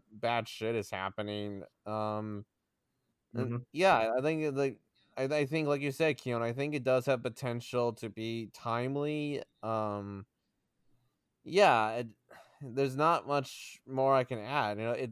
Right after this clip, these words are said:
Speaker 1: it looks very nice. I, I love the backgrounds. Like, it does kinda
Speaker 2: Mm-hmm.
Speaker 1: look,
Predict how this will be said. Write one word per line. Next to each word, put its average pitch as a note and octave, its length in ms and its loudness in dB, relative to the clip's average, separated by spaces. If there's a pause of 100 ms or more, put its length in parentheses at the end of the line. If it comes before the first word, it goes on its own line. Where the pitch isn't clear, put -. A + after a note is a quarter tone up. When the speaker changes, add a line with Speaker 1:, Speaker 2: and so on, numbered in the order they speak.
Speaker 1:
it C3 100 0
looks C3+ 320 0
very C#3+ 260 0
nice. A#2+ 600 -4
I, A#2 140 2 (200)
I A#2 100 -2
love B2 340 2
the C3 80 0
backgrounds. B2+ 1080 -2 (440)
Like, A#2 180 -4
it B2 160 -6
does D#3+ 300 6
kinda B2 260 2
Speaker 2:
Mm-hmm. A2+ 140 -2
Speaker 1:
look, B2 140 -2